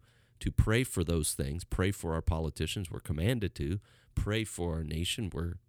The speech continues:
we should do that, I E the people who are in those, uh, places of leadership. But that should, that's not our ministry. That's not our passion.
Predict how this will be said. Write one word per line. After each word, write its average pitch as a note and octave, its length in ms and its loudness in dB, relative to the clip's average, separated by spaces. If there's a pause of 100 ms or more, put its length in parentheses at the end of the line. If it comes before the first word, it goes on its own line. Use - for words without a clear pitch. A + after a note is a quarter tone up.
we F2+ 140 2
should D#2 260 2
do G2+ 180 4
that, D2+ 340 -2 (280)
I F2 160 2
E F#2+ 260 2
the E2 140 0
people E2+ 360 0
who F2 140 -4
are D#2+ 120 -2
in F#2 260 -2
those, D#2+ 340 -4 (400)
uh, C2 420 -2 (140)
places F2+ 380 0
of D#2 120 -6
leadership. G2+ 500 -2 (320)
But F#2 100 2
that G#2+ 160 4
should, - 240 2
that's A2+ 240 4
not G#2+ 200 2
our E2+ 140 2
ministry. F2 560 0
That's G2+ 200 2
not A#2+ 100 -4
our G2 180 -2
passion. - 580 0